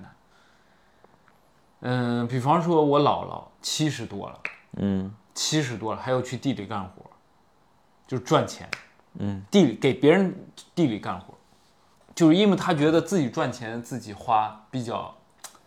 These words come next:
Speaker 1: 比较舒服。然后呢，他觉得他能干得动，他就，他就干。当然你，这，这就是，你看，呃，你说，哎，你，呃，他赚的那点钱，比方你一个月给他两千，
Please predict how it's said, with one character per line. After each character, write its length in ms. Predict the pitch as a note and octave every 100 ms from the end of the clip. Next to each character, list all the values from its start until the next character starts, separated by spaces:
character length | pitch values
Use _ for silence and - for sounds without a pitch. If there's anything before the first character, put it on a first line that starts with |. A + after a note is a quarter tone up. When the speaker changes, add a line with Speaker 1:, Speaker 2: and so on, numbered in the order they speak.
| _ _ _ _ -
Speaker 1:
比 160 | C3
较 300 | B2+ A2 G2
舒 260 | G2 C#3+ B2
服。 240 | - - _ _ _ _ _ _ _ _ _ _ _ _ _ _ -
然 180 | B2
后 100 | C#3+
呢， 120 | D3 C3
他 140 | G3+
觉 100 | F3+
得 80 | F3+
他 120 | D#3
能 180 | D3 D3
干 180 | D3 A#2+
得 60 |
动， 200 | - C3 - _ _ _ _ _ _ _
他 120 | -
就， 140 | B2+ C#3+ -
他 120 | C#3+
就 140 | C3+
干。 220 | B2 D3 - - _ -
当 140 | G3+
然 120 | G#3 G#3 -
你， 400 | F3 E3+ - C#3 -
这， 140 | - F3+
这 140 | - C4
就 140 | A#3+
是， 260 | F3+ F#3 - - -
你 100 | D#3+
看， 400 | D#3+ G#3+ C#3 - - _ _
呃， 220 | D3+ D#3
你 180 | D#3+ D#3+
说， 520 | D3 A3+ A#3 G#3 - - -
哎， 240 | D#3+ D3
你， 420 | D3 D3+ D#3+ A#2+ -
呃， 360 | C3 C#3+ C#3 C#3
他 160 | - G#3
赚 200 | A#3 F#3
的 60 |
那 100 | E3+
点 180 | C#3+ G#2+
钱， 360 | G#2 G#2+ G#2 A2
比 100 | A#2+
方 220 | C#3 D3+
你 100 | A#2+
一 80 | A#2+
个 140 | D3+
月 100 | C#3+
给 120 | A#2+
他 120 | A2 B2
两 180 | G#2+
千， 300 | F#2+ A2 F#2+